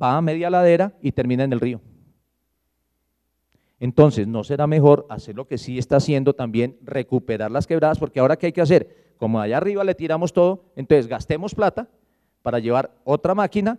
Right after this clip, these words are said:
a limpiar lo que estamos tirando arriba. Entonces, ¿no será mejor prevenirlo desde antes? Ahí lo vemos un poco mejor a mano izquierda, sobre lo mismo, el río Fonce, arriba se está haciendo la vía, sí, muy interesante,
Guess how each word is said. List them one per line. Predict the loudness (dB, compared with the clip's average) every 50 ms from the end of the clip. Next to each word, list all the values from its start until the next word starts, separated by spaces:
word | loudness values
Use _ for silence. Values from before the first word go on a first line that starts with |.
| _ _ -10
a | -8
limpiar | -8 -6 -4 -2 0 0
lo | 0 -2
que | -4
estamos | -6 -6 -6 -6 -6
tirando | -4 -6 -4 -4 -2
arriba. | -4 -4 -6 -8 -14 -18 _ _ _ _ _ _ _ _ _ _ _ _ _ _ _ _ _ _ _ _ _ _ _ _ _ _
Entonces, | -14 -10 -8 -6 -6
¿no | -6 -6
será | -6 -8 -8
mejor | -6 -6 -6 -6
prevenirlo | -6 -8 -8 -8 -8 -8 -8 -8
desde | -8 -8 -10
antes? | -12 -12 -14 -18 -20 -20 _ _ _ _ _ _ _ _ _ _ _ _ _ _ _ -8
Ahí | -6 -2 2
lo | 4 6
vemos | 6 6 4 2 -2
un | -4 -4
poco | -4 -4 -4 -6 -8
mejor | -8 -8 -6 -6 -8
a | -8 -10
mano | -14 -16 -16
izquierda, | -16 -6 0 0 0 0 0 -4 -10 _ _ _ _
sobre | 0 2 2 2 6 6
lo | 6 6
mismo, | 6 4 2 2 2 0 -2 -2 _ _ _ _ _ _ _ -8
el | -6 -4 -2
río | 0 2 6 6 6 8
Fonce, | 8 8 8 6 6 2 -2 -4 -4 -8 _ _ _ _ _ _
arriba | -10 -8 -6 -4 0 2 2 2 2
se | 0
está | 0 -2 0
haciendo | 0 0 0 0 2
la | 2 4 2
vía, | 2 0 -2 -6
sí, | -12 -10 -8 -6
muy | -4 -4
interesante, | -4 -4 -4 -2 -2 -2 -4 -4 -4 -6 -8